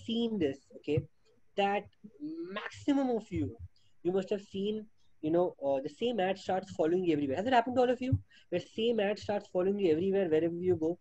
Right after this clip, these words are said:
once you go to one particular site? That's called remarketing or retargeting, right? So what you're doing is we're reaching out to existing customers. And once you do that, you remarket them, you get them, you again get them back to your site, and this time only they'll fill up the form.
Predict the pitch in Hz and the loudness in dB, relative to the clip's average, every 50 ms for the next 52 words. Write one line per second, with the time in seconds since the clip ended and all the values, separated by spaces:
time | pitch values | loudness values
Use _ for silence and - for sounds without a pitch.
0 | - - - - - - - 147 160 160 202 185 190 196 180 170 175 170 180 180 | -4 -4 -2 -2 -2 -2 0 0 0 0 2 4 4 6 6 4 4 2 0 0
1 | 175 180 185 185 - 165 165 180 - _ _ _ _ _ _ _ _ _ _ _ | 0 0 0 0 0 -2 -2 -4 -6 _ _ _ _ _ _ _ _ _ _ _
2 | _ _ _ - - - - 247 240 - - - 175 160 151 147 147 - - _ | _ _ _ -16 -4 0 0 0 0 -2 0 2 4 4 4 2 -2 -8 -14 _
3 | _ - - - 131 151 180 185 175 156 143 135 - - - - - - - - | _ -10 -8 -4 0 2 2 2 2 2 0 0 -2 -6 -12 -16 -18 -20 -20 -10
4 | - 139 135 143 156 151 143 127 120 120 - - - - _ - - _ _ _ | -6 -4 -2 -2 0 0 0 0 -2 -4 -8 -10 -12 -12 _ -20 -20 _ _ _
5 | _ - 120 - _ _ _ _ _ - - 214 240 277 247 240 226 214 214 226 | _ -20 -20 -20 _ _ _ _ _ 0 2 2 4 4 2 2 2 2 2 0
6 | 185 202 175 170 165 - 247 247 240 254 254 233 214 180 - 156 156 165 165 165 | 0 0 -2 -2 -2 0 0 0 2 4 4 4 2 0 -4 -4 -2 -2 -2 -2
7 | - - - _ - - 214 208 208 202 196 190 - - 170 156 147 143 - - | -4 -10 -20 _ -12 -8 -6 -6 -4 -4 -6 -4 -2 0 0 0 0 -2 -6 -14
8 | - _ - 127 - - - - _ _ _ _ _ _ _ _ _ _ - - | -18 _ -16 -14 -14 -16 -18 -20 _ _ _ _ _ _ _ _ _ _ -20 -20
9 | _ _ _ _ _ _ _ _ - - 135 135 139 143 170 175 - - 240 226 | _ _ _ _ _ _ _ _ -18 -12 -8 -4 -2 0 0 0 -2 -4 -2 0
10 | 233 220 180 147 131 127 - - _ _ _ _ _ - 139 143 180 208 214 214 | 0 0 0 0 -2 -2 -6 -12 _ _ _ _ _ -8 -6 -4 -2 -2 -2 -2
11 | 202 214 180 151 147 135 120 127 - - 143 143 160 147 147 160 143 - - 160 | -2 -2 -2 0 0 0 0 -2 -4 -6 -4 -2 -2 -2 0 -2 -2 -2 0 0
12 | 214 240 226 202 190 175 - 196 180 165 - - 202 196 - - 196 180 - - | 0 2 2 0 -2 -2 -2 -4 -4 -2 -4 -4 -4 -2 0 2 2 2 0 0
13 | - 147 131 - - 123 123 - 151 - - 208 160 156 175 160 160 - 139 131 | -2 -2 -2 -4 -8 -10 -8 -8 -6 -4 -4 -2 -2 0 0 -2 -2 -4 -6 -10
14 | - - - 127 110 | -10 -10 -10 -10 -10